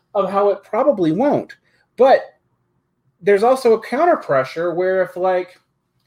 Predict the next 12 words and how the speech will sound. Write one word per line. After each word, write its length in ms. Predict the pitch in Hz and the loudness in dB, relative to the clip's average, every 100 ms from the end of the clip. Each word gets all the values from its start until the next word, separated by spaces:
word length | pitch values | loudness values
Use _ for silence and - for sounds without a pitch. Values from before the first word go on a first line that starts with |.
| _ _ | _ _
if 180 | 185 175 | -10 -6
you 100 | 233 | -8
start 360 | - 247 214 - | -2 -2 -2 -2
criticizing, 760 | 214 220 220 202 202 196 185 | -2 -2 -2 -2 -2 -6 -8
you 140 | 190 170 | -8 -4
know, 260 | 151 151 | -4 -4
the 80 | 151 | -4
riots 380 | 151 180 180 175 | 0 0 0 -2
or 60 | |
whatever, 340 | 165 156 156 156 | -2 -2 -2 -4
you're 140 | 185 | -6
really, 560 | 175 233 277 302 240 | -6 -6 -4 -6 -8